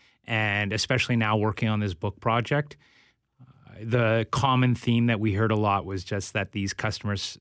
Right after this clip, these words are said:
left his chair feeling like a million bucks. They left his chair feeling like they're on top of the world. And sure, they had a great haircut and they looked good, but it was more because of the way my dad made you feel. And he did it sincerely and honestly, like, so.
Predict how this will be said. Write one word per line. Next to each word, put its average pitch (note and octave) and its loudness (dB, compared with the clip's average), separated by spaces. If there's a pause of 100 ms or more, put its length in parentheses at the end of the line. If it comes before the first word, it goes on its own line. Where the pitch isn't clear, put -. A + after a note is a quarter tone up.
left G#2+ -4
his G#2+ 0
chair G2+ 0
feeling G2 -2
like F#2+ -4
a - -4
million F#2+ -2
bucks. F2 -8
They G2 -8
left G2 -8
his F#2+ -8
chair F#2+ -6
feeling G2 -4
like F#2 -6
they're F#2+ -4
on F#2 -4
top F#2+ -6
of - -14
the G2+ -2
world. A2 0 (360)
And C3 2
sure, D3+ 4
they C#3 4
had C3+ 4
a C3 0
great A#2+ 0
haircut A#2 2 (140)
and B2 2
they A2 2
looked C3 0
good, D#3 0
but B2 0
it A2+ 0
was A2 0
more A2+ 2
because G#2 -2
of G#2+ -4
the G#2+ -2
way G#2 -2
my F#2+ -4
dad F#2+ -6
made G2 -8
you G2 -8
feel. F#2 -12 (140)
And A2+ 2
he C3 4
did D#3+ 6
it E3+ 2
sincerely B2 4
and G#2+ 2
honestly, A2+ -2
like, A2 -12
so. F#2+ -8